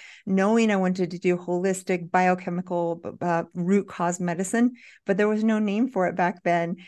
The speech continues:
And I remember getting your audio journal, and I was, you know, in that small group of the early adopters, and I was just literally in residency, not even a full-fledged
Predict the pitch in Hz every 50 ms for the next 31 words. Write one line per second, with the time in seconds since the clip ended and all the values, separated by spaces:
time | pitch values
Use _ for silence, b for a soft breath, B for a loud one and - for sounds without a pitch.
0 | B B _ 185 185 - - - - 185 202 220 220 208 202 196 190 190 180 185
1 | 180 180 185 185 180 175 - 180 175 170 170 175 170 170 180 165 165 160 160 160
2 | 160 170 170 175 180 180 185 180 180 180 175 170 170 170 170 160 - - 170 156
3 | - - - 196 185 180 185 180 170 180 185 185 185 165 156 165 - - - 190
4 | 196 190 190 185 185 180 185 170 175 170 - - 180 165 170 175 175 - - 185
5 | 175 175 175 180 180 175 180 - - 269 247 - - 214 214 214 214 208 202 190
6 | 185 175 - 196 190 190 185 185 185 190 185 170 170 160 180 - 170 175 185 180
7 | 180 - 196 190 175 180 170 170 170 - - 180 180 180 185 - 180 175 175 170
8 | - - B